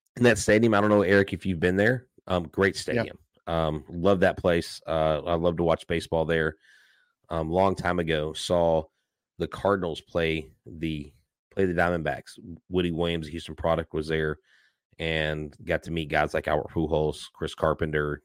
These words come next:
Speaker 1: Jim Edmonds. After the game, I met Woody Williams. I, I was friends with one of his buddies he grew up with, and so that was a neat experience. But that's a great ballpark out there. Um, and
Speaker 2: Right.
Speaker 1: Arizona still hasn't clinched. Arizona's gotta win two games.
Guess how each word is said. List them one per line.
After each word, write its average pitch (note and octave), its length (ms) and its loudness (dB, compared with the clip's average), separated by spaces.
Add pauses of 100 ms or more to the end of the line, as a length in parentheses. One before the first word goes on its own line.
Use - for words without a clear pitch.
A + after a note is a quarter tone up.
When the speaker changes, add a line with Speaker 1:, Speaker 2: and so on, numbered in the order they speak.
Speaker 1:
Jim D#2 220 -6
Edmonds. D2 480 -6 (280)
After E2 220 -4
the D2+ 100 -4
game, D2+ 400 -4 (300)
I E2+ 40 -4
met D#2 240 -2 (120)
Woody E2 280 2
Williams. D2+ 560 -2
I, D#2+ 80 -6 (200)
I D2 120 -2 (500)
was D#2+ 140 -2
friends E2+ 280 -4
with D2 140 -6
one D#2+ 160 -2
of D2 80 -6
his C#2+ 120 -8
buddies D2+ 280 -2
he D#2 80 -10
grew D2 220 -4
up - 160 -6
with, D2 240 -6
and C#2+ 160 -12 (480)
so - 100 -4
that E2+ 100 6
was D#2+ 140 0
a D#2 40 -4
neat C#2+ 180 -4
experience. C#2+ 500 -4
But D#2 120 -6
that's F2+ 200 8
a D2 60 -2
great C#2+ 280 0
ballpark C#2 460 -2
out C#2+ 200 -4
there. C2+ 240 -10 (540)
Um, F2 280 8
and D#2+ 80 4
Speaker 2:
Right. G2+ 80 10
Speaker 1:
Arizona G#2+ 340 10
still G#2+ 220 4
hasn't F2+ 320 4
clinched. - 340 -12
Arizona's G2 560 4
gotta F#2+ 240 4
win F#2 300 2
two G#2 380 0
games. F2+ 560 -2